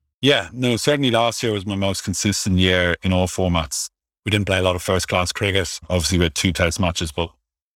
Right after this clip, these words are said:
it's quite difficult. I don't think we're gonna play a lot of first-class cricket. You gotta be honest about it. Over the next few years, we'll play test matches here and there, but a lot of our cricket is gonna be fifty over in T twenty cricket. And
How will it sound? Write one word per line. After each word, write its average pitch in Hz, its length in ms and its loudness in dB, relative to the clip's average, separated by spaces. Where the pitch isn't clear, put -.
it's 101 100 -10
quite 113 220 2
difficult. 92 300 -2
I 95 40 0
don't 104 160 0
think 92 100 -2
we're 90 120 0
gonna 90 160 2
play 85 160 2
a 82 40 2
lot 82 120 2
of 82 40 -4
first-class 85 480 0
cricket. 85 300 0
You 90 100 -2
gotta 87 140 2
be 82 100 2
honest 85 260 0
about 85 180 0
it. 80 80 0
Over 80 180 -2
the 85 80 -2
next 82 180 -2
few 90 160 2
years, 82 240 2
we'll 85 120 0
play 90 180 0
test 87 300 -4
matches 82 280 -2
here 87 140 2
and 82 120 2
there, 82 200 2
but 80 100 -2
a 82 60 0
lot 85 140 2
of 85 80 -2
our 85 100 0
cricket 85 320 -4
is 87 140 -4
gonna 87 160 -4
be 82 260 -6
fifty - 300 -2
over 90 200 0
in 87 100 -2
T 92 160 -4
twenty 90 220 0
cricket. 107 360 0
And 90 280 -6